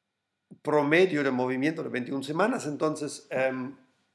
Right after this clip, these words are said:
yo creo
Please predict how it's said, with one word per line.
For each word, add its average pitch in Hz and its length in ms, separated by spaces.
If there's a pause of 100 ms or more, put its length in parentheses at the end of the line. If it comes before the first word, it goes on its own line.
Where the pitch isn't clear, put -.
(1200)
yo 175 600
creo 143 500